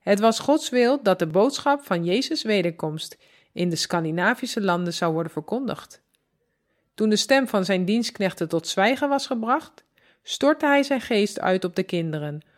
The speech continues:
opdat het werk zou verder gaan. Toen Jezus Jeruzalem naderde, omringd door de juichende scharen,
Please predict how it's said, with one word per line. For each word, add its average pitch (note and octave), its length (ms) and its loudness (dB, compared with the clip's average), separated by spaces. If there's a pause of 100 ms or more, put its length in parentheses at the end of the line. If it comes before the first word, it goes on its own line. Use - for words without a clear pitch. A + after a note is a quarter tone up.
(200)
opdat F3 300 2
het D3 140 -6
werk G3 240 2
zou F3 180 0
verder A3 260 -2
gaan. D#3+ 380 -4 (1040)
Toen F3 200 -2
Jezus G3+ 480 2
Jeruzalem E3+ 560 -2
naderde, D#3 540 -6 (360)
omringd F#3 460 0
door F3 120 2
de E3+ 100 0
juichende F3 460 2
scharen, A3 680 0